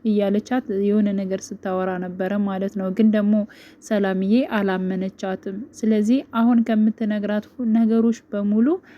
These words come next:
እንግዲህ እርግብ ወደዚያ ቤት የመጣችበት ሴራ የውሸት ሴራ መሆኑን በእርግጠኝነት ሰላምዬና እንዲሁም ደግሞ ሀና ነገሮችን ያጋልጣሉ ብዬ ተስፋ አደርጋለሁኝ። የወይዘሮ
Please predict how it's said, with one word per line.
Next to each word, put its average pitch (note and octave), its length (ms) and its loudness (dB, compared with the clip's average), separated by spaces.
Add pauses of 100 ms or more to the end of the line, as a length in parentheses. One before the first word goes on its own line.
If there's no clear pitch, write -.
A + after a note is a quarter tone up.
(460)
እንግዲህ A3+ 380 4 (120)
እርግብ A3 400 2
ወደዚያ G3+ 400 0
ቤት G#3 220 0
የመጣችበት G3+ 800 -6
ሴራ A#3 340 -2
የውሸት G#3 520 2
ሴራ G3 260 -6 (120)
መሆኑን A3+ 600 2
በእርግጠኝነት G3 920 -2
ሰላምዬና G3 720 -2 (160)
እንዲሁም G3 500 -2 (220)
ደግሞ F#3+ 320 0 (600)
ሀና A#3 300 4 (120)
ነገሮችን G3 720 -2
ያጋልጣሉ F#3 920 -4
ብዬ F#3 240 0 (220)
ተስፋ G3 380 -8
አደርጋለሁኝ። F#3 920 -4
የወይዘሮ A3 500 4